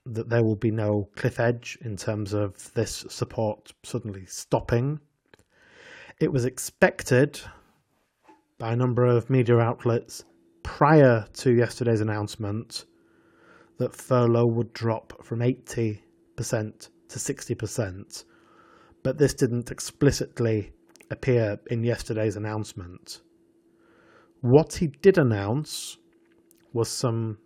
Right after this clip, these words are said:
bare bones with an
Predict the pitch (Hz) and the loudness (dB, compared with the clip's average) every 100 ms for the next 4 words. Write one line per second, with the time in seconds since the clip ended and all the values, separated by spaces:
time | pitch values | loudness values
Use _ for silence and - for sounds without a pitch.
0 | _ - 139 120 123 113 113 135 139 - | _ 2 4 6 6 6 4 -2 -4 -8
1 | - _ _ - _ _ - 107 123 117 | -20 _ _ -20 _ _ -4 4 6 4
2 | 107 - - - - _ _ _ _ _ | 0 -12 -20 -20 -20 _ _ _ _ _
3 | _ _ _ _ _ _ _ _ _ _ | _ _ _ _ _ _ _ _ _ _
4 | _ _ _ _ _ _ _ _ _ _ | _ _ _ _ _ _ _ _ _ _
5 | _ _ _ _ _ _ _ _ _ _ | _ _ _ _ _ _ _ _ _ _
6 | _ _ _ _ _ _ _ - - _ | _ _ _ _ _ _ _ -20 -20 _
7 | _ - | _ -18